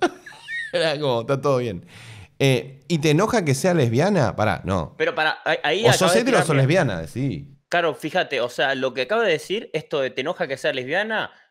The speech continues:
Speaker 2: eh, acaba de invalidar todo lo que dijo anteriormente,
Speaker 1: No, no,
Speaker 2: sacándolo de lo
Speaker 1: obvio.
Speaker 2: gorda
Speaker 1: Sí, sí,
Speaker 2: y lo
Speaker 1: porque,
Speaker 2: de
Speaker 1: por
Speaker 2: éxito,
Speaker 1: ejemplo,
Speaker 2: pero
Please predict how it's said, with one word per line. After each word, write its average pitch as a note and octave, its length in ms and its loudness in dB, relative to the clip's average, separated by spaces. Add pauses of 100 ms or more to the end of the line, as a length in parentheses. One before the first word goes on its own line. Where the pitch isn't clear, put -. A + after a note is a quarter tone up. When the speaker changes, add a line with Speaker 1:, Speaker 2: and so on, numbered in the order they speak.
(140)
Speaker 2:
eh, A#2 440 -4
acaba E3 340 0
de D3+ 80 2
invalidar C#3 540 0
todo G3 100 2
lo E3+ 80 2
que D#3 80 -2
dijo D#3 160 -2
anteriormente, C3+ 640 -2
Speaker 1:
No, C3 240 4
no, D3 80 6
Speaker 2:
sacándolo D3 240 4
de - 80 4
lo F2+ 60 2
Speaker 1:
obvio. B2+ 100 2
Speaker 2:
gorda A#2 140 0
Speaker 1:
Sí, F3 120 4
sí, F3 100 2
Speaker 2:
y - 20 2
lo C#3 60 0
Speaker 1:
porque, A#2+ 160 2
Speaker 2:
de G#2 40 2
Speaker 1:
por A2 80 2
Speaker 2:
éxito, A#2+ 140 2
Speaker 1:
ejemplo, C#3 360 2
Speaker 2:
pero - 220 -14